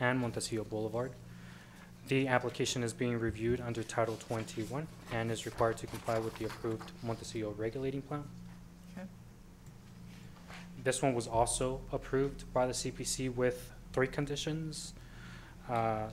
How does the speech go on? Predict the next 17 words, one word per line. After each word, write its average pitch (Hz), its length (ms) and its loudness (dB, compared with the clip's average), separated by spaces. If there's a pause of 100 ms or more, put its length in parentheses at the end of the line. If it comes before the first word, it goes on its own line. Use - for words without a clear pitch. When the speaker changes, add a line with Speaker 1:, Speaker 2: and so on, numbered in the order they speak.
Speaker 1:
the 117 60 4
first - 380 2
one, 120 220 2
that 117 180 6
the 113 140 4
applicant 117 360 4
must 113 200 0
address 113 360 2
all 117 140 8
pending 113 400 0
drainage 131 480 0
issues 131 480 0
in 117 100 0
accordance 113 460 0
with - 140 -2
Title 110 260 4
nineteen 131 500 0